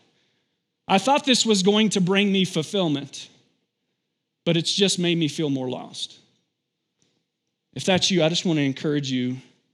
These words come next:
it's never too late to make a change. It's never too late to turn around and go in a different direction. And so if you need to come to your senses today, I want to encourage you to do that.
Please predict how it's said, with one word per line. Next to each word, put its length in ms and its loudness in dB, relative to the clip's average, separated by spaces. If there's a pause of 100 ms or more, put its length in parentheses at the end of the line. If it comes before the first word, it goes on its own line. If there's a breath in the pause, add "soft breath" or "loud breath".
(400)
it's 220 -4
never 240 -2
too 300 0
late 500 -8 (1000)
to 80 -8
make 220 -2
a 40 -6
change. 440 0
It's 140 -6
never 220 0
too 260 -2
late 220 0
to 80 -10
turn 220 -6
around 320 -4
and 100 -2
go 140 -2
in 80 -2
a 40 -4
different 360 -6
direction. 600 -6
And 140 -6
so 180 -6
if 120 -8
you 60 -4
need 140 -2
to 60 -6
come 260 -4
to 100 -8
your 120 -6
senses 380 -4
today, 380 -4 (280 loud breath)
I 100 -2
want 180 0
to 60 0
encourage 340 -4
you 80 -2
to 80 -6
do 180 -2
that. 240 -8